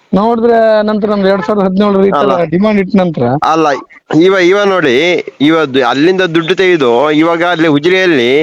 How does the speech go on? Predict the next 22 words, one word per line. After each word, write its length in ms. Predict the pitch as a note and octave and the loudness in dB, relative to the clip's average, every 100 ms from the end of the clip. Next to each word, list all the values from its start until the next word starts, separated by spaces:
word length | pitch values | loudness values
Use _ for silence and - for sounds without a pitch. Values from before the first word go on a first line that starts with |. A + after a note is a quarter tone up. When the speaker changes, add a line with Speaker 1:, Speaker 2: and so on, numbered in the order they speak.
| D3+ - - - | -2 -10 -10 -2
Speaker 2:
ಹಿಂದೂ 280 | C#3+ F3+ F#3+ | 0 2 2
Speaker 1:
ಹ್ಮ್. 80 | |
Speaker 2:
ಹಿಂದೂ 240 | F#3 F#3 F#3 | 2 2 0
ಎಲ್ಲ 160 | F#3 | 0
ಓಡಿಸ್ತಾ 420 | F3+ E3+ E3+ - F3+ | 0 -2 -4 -2 -2
ಇರೋದಲ್ಲ 300 | D#3+ D#3+ D#3 | 0 -2 0
ಇವಾಗ, 260 | D3+ C#3+ E3 - _ _ - | -2 -2 -6 -8 _ _ -4
ಮಧ್ಯ 260 | C#3+ D#3+ | -2 -2
ಜಗಳಂಚ 440 | F3 F3 F#3 F3 F#3+ | 0 0 0 -2 -2
ಕಳಿಸ್ತಾನೆ 460 | F3 F#3 - G3+ | -2 -4 -2 -2
ಮಾಡ್ತಾ 280 | F#3+ F3 E3+ | 0 -2 -2
ಇರೋದು. 280 | C#3+ A#2 G2+ - _ - - _ _ _ - | -4 -4 -6 -8 _ -20 -20 _ _ _ -2
Speaker 1:
ಹ್ಮ್, 240 | D3 D3 | 2 2
ಹ್ಮ್, 140 | C#3+ C#3 | 2 2
ಹ್ಮ್. 120 | C3+ | 0
Speaker 2:
ಹಾ? 120 | G#3+ C3 C3 _ - D#3+ | -2 -4 -8 _ -4 0
Speaker 1:
ಎಲ್ಲಿ 200 | B3 F#3 | 2 2
ದುಡಿತಿದ್ದಾರೆ 480 | G#3+ A3 F#3 D#3 | 2 0 0 0
ಹೇಳಿ 180 | C3 B2+ | 0 0
ಅವರು? 120 | A#2+ | 0
Speaker 2:
ಹಾ? 120 | G3 B4 | 0 -2
Speaker 1:
ಶ್ರಮ 280 | D3 D3 | -4 -4